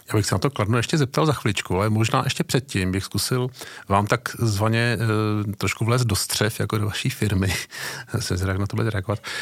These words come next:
Eh, jak vlastně, eh, firma vašeho formátu,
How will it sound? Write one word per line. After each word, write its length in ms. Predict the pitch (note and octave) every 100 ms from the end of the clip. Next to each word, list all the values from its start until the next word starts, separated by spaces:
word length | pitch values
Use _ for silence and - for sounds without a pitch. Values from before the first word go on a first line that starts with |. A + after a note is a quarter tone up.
| - -
Eh, 200 | G2+ F#2+ - -
jak 280 | G2+ F#2 -
vlastně, 320 | D#3 - F3+
eh, 240 | D#3+ - A#2 A#2+ - -
firma 320 | G#2+ A#2+ G#2+ A2+
vašeho 380 | F#2+ - A#2+
formátu, 720 | B2 G#2 F#2+ F#2+ F#2+ G#2+ G2+